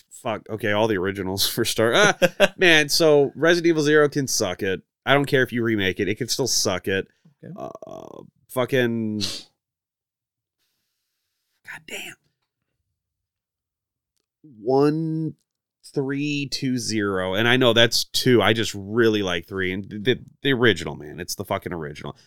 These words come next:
Speaker 1: I know a lot of people will, number two is the best.
Speaker 2: I gotta go two, one, three, zero.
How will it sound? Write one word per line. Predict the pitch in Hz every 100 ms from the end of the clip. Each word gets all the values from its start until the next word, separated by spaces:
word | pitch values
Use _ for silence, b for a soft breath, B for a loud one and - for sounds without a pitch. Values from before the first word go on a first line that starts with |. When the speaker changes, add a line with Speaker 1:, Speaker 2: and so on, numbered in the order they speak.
| -
Speaker 1:
I | 127
know | 151
a |
lot | 147 135
of | 117
people | 120 110 104 98
will, | 98 90 87 _ _ _ -
number | 120 123 113
two | - 117 104 92 87 - -
is | 87
the | 80
best. | 76 - - - _ _ b b b b -
Speaker 2:
I | 110
gotta | 117 113
go | 107 107 101 101 98 98
two, | - 147 151 151 151
one, | 139 131 135 107 98
three, | - 78 65
zero. | - 52 - - -